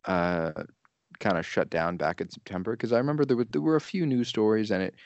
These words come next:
it hit the mainstream media for a very short blip back in September, so I guess they were just trying to drum up that,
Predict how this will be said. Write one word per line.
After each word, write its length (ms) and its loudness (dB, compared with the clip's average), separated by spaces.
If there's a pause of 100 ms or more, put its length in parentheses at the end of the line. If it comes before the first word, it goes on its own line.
(200)
it 80 -2
hit 140 6
the 80 4
mainstream 500 2
media 540 0
for 260 -2
a 140 0
very 340 2
short 400 -2
blip 380 -2
back 240 0
in 60 -4
September, 380 -4
so 160 -4
I 120 2
guess 180 0
they 80 0
were 80 0
just 160 -2
trying 160 0
to 140 -8 (380)
drum 260 2
up 140 0
that, 280 2